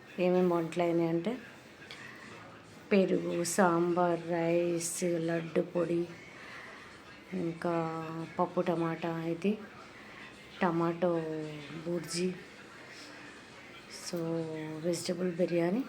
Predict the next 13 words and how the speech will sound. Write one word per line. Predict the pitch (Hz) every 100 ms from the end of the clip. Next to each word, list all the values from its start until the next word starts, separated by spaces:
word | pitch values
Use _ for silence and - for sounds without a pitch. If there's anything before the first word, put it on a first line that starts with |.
| - - - - - - - - - - -
వేసినాం. | 185 165 - 170 160
ఇంకా | 165 208
జీరా | 196 156 160 165
రైస్ | 160 156 -
ఒకటి. | 165 170 226 285 - - - - - - - - - -
So |
అన్నీ | 175 165 170
అయినాయి. | 160 156
మా | 180 170
ఇంట్లో | 151 151 170
ఉన్న | 175
వాళ్ళే | 165 165 170
చేసిండ్రు. | 170 170 190 202